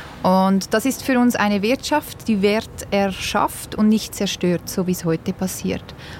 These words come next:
Also auch Wert für die Gesellschaft und die Umwelt, nicht nur für den persönlichen Gewinn eines Unternehmens.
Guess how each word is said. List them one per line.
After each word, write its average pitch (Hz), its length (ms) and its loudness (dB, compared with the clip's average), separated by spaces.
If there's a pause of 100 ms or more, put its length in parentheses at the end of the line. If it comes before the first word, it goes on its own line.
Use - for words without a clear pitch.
Also 190 260 2
auch 196 300 0
Wert 240 280 0
für 226 180 -2
die 220 160 0
Gesellschaft 202 540 0
und 196 160 2
die 180 60 -4
Umwelt, 277 520 2
nicht 208 240 2
nur 220 120 2
für 214 160 0
den 196 180 2
persönlichen 196 480 0
Gewinn 196 320 2
eines 196 240 0
Unternehmens. 196 720 2